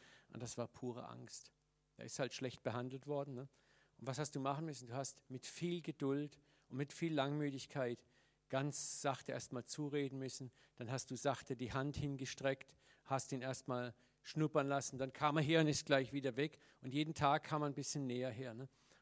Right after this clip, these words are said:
Und du hast viel, viel Geduld und Nachsicht gebraucht. Und ich will uns jetzt nicht mit Hunden vergleichen, aber das ist manchmal, wie Gott mit uns umgehen muss. Er lässt sich Zeit mit uns.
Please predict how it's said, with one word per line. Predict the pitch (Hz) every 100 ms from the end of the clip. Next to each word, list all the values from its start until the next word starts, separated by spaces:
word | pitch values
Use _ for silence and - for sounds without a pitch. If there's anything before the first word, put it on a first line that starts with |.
| -
Und | 131
du |
hast | 165 -
viel, | - 180 185
viel | 170 - 156 156 156 - _ _ _ _ -
Geduld | 139 135 131 143 - - _ _ _ _ _
und | - 131 -
Nachsicht | 120 117 123 -
gebraucht. | 127 - 120 117 - _ - - _ _
Und | 131
ich | 147 139
will | 170
uns | 175
jetzt | 170 165
nicht | 170 139
mit | 156
Hunden | 147 175 180
vergleichen, | 180 180 175 156 139
aber | 139
das | 135 147
ist | 151
manchmal, | 151 143 156 165 160 165 156 _ _ _ _
wie | 143
Gott | 147 151 165
mit | 151
uns | 151 147
umgehen | - 143 139 143
muss. | 139 123 -
Er | 143 160
lässt | 151 143 - -
sich | 143 -
Zeit | - 156 131 -
mit | 139 131
uns. | 120 113 -